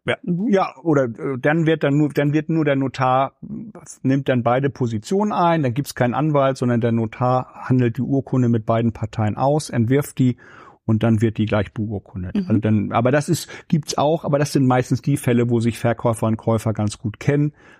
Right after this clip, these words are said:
Speaker 1: Vertrauensverhältnis haben und wo es häufig um diesen formalen Akt nur geht. Bei, wenn die sich nicht so gut kennen, dann sind Anwälte meistens im Boot bei großen Deals und dann wird das erst zwischen den Anwälten komplett ausgehandelt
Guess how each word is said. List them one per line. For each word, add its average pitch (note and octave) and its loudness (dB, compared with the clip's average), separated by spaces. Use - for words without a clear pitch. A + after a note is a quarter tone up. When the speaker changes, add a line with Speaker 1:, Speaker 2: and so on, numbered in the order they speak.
Speaker 1:
Vertrauensverhältnis A#2+ 0
haben G#2+ -2
und A2 2
wo A#2 4
es - -8
häufig B2+ 0
um B2 2
diesen A2 -2
formalen G#2+ 2
Akt - -8
nur F2+ -8
geht. - -14
Bei, A2+ 2
wenn B2 2
die A#2 0
sich A2 0
nicht F3 2
so D#3+ 2
gut D3+ -2
kennen, B2+ 2
dann B2 2
sind A#2 0
Anwälte A#2+ 2
meistens A2 2
im A2+ -2
Boot A2 0
bei G#2+ 0
großen G#2+ 0
Deals G#2 2
und - -4
dann G#2 2
wird G#2 -2
das G#2 -4
erst - -6
zwischen G#2 -4
den G2+ -2
Anwälten G#2 0
komplett - -2
ausgehandelt A2+ 2